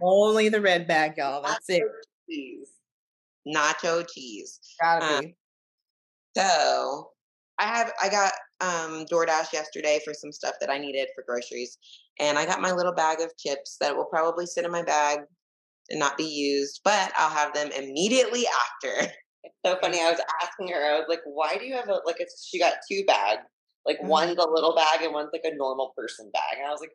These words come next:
Speaker 1: Right.
Speaker 2: "Why do you have this little bag?" And then she told me the whole story, and it cracks me up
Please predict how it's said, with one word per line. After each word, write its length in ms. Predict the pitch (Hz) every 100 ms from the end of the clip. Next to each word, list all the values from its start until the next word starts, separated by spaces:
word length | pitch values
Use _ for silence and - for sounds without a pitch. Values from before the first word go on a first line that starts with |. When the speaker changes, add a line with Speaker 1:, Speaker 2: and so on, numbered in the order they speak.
| _ -
Speaker 1:
Right. 220 | 156 151
Speaker 2:
"Why 120 | 202
do 80 | 330
you 100 | -
have 120 | 254 -
this 80 | 160
little 300 | 202 277 -
bag?" 320 | 123 - 151
And 100 | 156
then 80 | 160
she 160 | 170
told 200 | 170 165
me 60 | 165
the 100 | 147
whole 160 | 151 131
story, 360 | - 151 131
and 60 | 127
it 120 | 120 - -
cracks 260 | 143 139 -
me 160 | 165
up 100 | 135